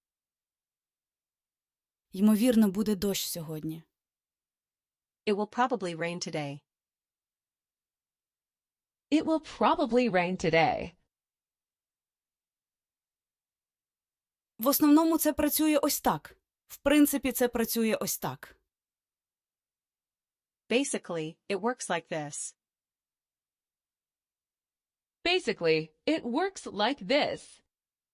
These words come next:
Speaker 1: В основному нам потрібно більше часу.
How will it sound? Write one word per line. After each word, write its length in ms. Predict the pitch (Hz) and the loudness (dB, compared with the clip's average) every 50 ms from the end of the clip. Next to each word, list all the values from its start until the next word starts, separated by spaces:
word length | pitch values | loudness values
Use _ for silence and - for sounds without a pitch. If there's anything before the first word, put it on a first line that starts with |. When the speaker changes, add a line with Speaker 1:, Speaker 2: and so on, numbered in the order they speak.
| _ _ _ _ _ _ _ _ _ _ _ _ _ _ _ _ _ _ _ _ _ _ _ _ _ _ _ _ _ _ _ _ _ _ _ _ _ _ _ _ _ _ _ _ _ _ _ _ _ - | _ _ _ _ _ _ _ _ _ _ _ _ _ _ _ _ _ _ _ _ _ _ _ _ _ _ _ _ _ _ _ _ _ _ _ _ _ _ _ _ _ _ _ _ _ _ _ _ _ 0
Speaker 1:
В 100 | 202 247 | 2 2
основному 640 | 262 - - 277 277 277 277 294 294 277 254 247 | 2 4 4 6 8 8 8 8 8 8 6 6
нам 220 | 240 247 254 254 | 6 6 4 4
потрібно 500 | - 254 247 - 254 269 269 226 240 233 | 4 2 0 0 2 0 4 4 4 4
більше 380 | 220 196 254 254 226 - 254 247 | 4 4 2 2 2 0 -2 0
часу. 580 | - - 277 277 269 - - - 185 175 - | 0 0 2 2 2 0 -2 -2 -4 -6 -10